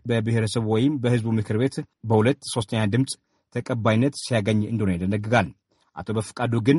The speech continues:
ህገ መንግስቱ ብሔር ብሔረሰቦች ወይም ህዝቦች ማን እንደሆኑም በግልጽ አለማስቀመጡ ክፍተት መፍጠሩን ያስረዳሉ።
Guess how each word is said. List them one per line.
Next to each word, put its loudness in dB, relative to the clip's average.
ህገ -4
መንግስቱ 0
ብሔር 2
ብሔረሰቦች 0
ወይም 2
ህዝቦች 0
ማን 2
እንደሆኑም 0
በግልጽ 0
አለማስቀመጡ 0
ክፍተት -4
መፍጠሩን -2
ያስረዳሉ። 2